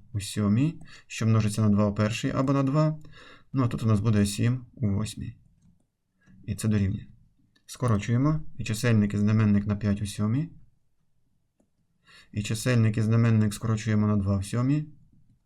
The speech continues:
І чисельник, і знаменник скорочуємо на сім у восьмій степені.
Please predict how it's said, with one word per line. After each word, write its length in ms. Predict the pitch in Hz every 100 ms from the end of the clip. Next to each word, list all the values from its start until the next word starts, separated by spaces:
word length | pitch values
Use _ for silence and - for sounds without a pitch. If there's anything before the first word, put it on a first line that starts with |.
| _ _ - _ -
І 220 | 113 113
чисельник, 520 | 113 - 120 110 104
і 40 | 104
знаменник 580 | 107 120 135 110 101
скорочуємо 520 | - 117 117 117 110 107
на 100 | 107
сім 280 | - 110
у 100 | 117
восьмій 380 | 117 104 101 101
степені. 520 | 101 113 107 104 -